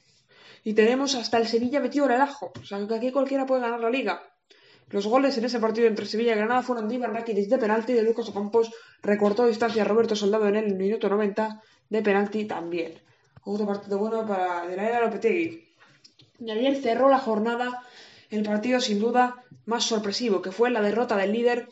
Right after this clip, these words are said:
que deja la liga al rojo vivo. Dos a uno cayó el Atlético de Madrid en San Mamés con goles de Alex Berenguer, minuto ocho, empató Savic en el setenta y siete porque un punto habría sido valioso para el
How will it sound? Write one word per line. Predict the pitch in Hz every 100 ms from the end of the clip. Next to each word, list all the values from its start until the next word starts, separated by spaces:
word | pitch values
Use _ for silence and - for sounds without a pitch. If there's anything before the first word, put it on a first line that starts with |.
| -
que | 208 202
deja | 226 254
la | 220
liga | 202 233 233
al | 208
rojo | 247 247 226
vivo. | 240 180
Dos | 208 226
a |
uno | 247 269 233
cayó | 202 208 220
el | 202
Atlético | 190 214 226 196
de |
Madrid | 190 190 220 214 214 - - _
en | - 226
San | 220 240
Mamés | 202 214 233 233 - _ _ _
con | 202 196
goles | 208 240 208
de | 214
Alex | 226 240 214
Berenguer, | 208 196 226
minuto | 220 220 190
ocho, | 185
empató | 226 202 220 240
Savic | 254 226 214
en | 233
el | 220
setenta | 208 220 190
y |
siete | 202 202 220
porque | 208
un | 208
punto | 208 208 196
habría | 190 190
sido | 190 175
valioso | 160 196 196
para | 180 175
el | 175